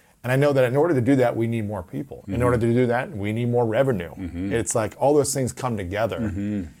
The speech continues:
Speaker 1: But I'm clear on the mission. If it reaches a hundred million dollars in revenue a year, awesome. If that's what it's gonna take for us to reach the mission.
Speaker 2: Yeah.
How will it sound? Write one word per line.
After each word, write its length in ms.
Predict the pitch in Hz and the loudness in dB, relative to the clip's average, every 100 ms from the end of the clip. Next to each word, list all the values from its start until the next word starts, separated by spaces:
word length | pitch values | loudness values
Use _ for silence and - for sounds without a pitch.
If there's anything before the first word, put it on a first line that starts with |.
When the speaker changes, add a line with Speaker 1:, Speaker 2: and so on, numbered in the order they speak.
| _ _ _ | _ _ _
Speaker 1:
But 300 | 113 113 123 - | -4 0 0 -2
I'm 160 | 131 | -6
clear 280 | 131 165 170 | -2 2 4
on 80 | 139 | 4
the 60 | 110 | 2
mission. 480 | 139 143 117 95 - - | 0 0 -4 -12 -14 -2
If 160 | 143 | 0
it 60 | 131 | 0
reaches 360 | 113 185 165 131 | 2 0 2 0
a 80 | |
hundred 280 | 107 151 139 | 0 0 0
million 200 | 131 123 | 0 0
dollars 440 | 113 117 113 107 - | 0 2 2 0 -6
in 140 | 113 92 | -12 -6
revenue 300 | 107 123 104 | -2 -2 -2
a 40 | |
year, 520 | 87 131 160 123 120 - - | -2 0 2 2 0 -10 -10
awesome. 400 | 98 123 - - - _ _ | -4 -4 -4 -8 -18 _ _
If 140 | 120 101 | -6 -2
that's 200 | 117 - | -2 -2
what 120 | 110 | -4
it's 80 | 92 | -4
gonna 180 | 107 | -6
take 240 | 87 110 95 | -6 -8 -8
for 120 | 107 | -8
us 80 | 95 | -8
to 120 | - 98 | -8 -8
reach 180 | 92 | -10
the 80 | - | -10
mission. 420 | 95 101 - 98 - | -10 -10 -12 -16 -18
Speaker 2:
Yeah. 200 | 92 78 | -14 -14